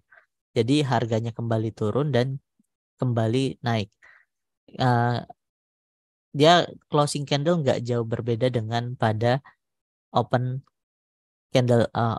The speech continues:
open price-nya gitu. Tapi kalau misalnya tail-nya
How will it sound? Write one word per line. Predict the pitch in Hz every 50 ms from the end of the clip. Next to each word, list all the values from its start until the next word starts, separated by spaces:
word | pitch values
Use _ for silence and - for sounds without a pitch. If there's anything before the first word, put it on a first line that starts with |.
| - 110
open | 117 - - 127 123 127 127 -
price-nya | - 131 123 113 - - 147 139 120 110 104
gitu. | 104 107 95 - 95 - _ _ _ _
Tapi | - 110 - 202
kalau | 214 - 143 139 131 120 127
misalnya | 131 127 - 131 123 123 120 117 -
tail-nya | - 127 120 117 117 120 117 117 113 113